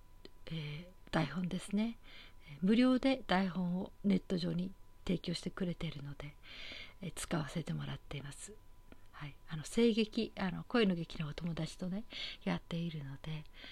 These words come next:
はい、それをここでもちょっと再現させてもらいました。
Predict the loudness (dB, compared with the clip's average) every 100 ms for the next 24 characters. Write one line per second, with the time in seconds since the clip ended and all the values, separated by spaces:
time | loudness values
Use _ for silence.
0 | -12 -10 -12 -4 -2 -2 -2 -6 -6 -4
1 | -6 -2 -4 -4 -10 -4 -2 -2 -4 -6
2 | -6 -10 -6 -4 -2 -4 -6 -8 -8 -10
3 | -10 -8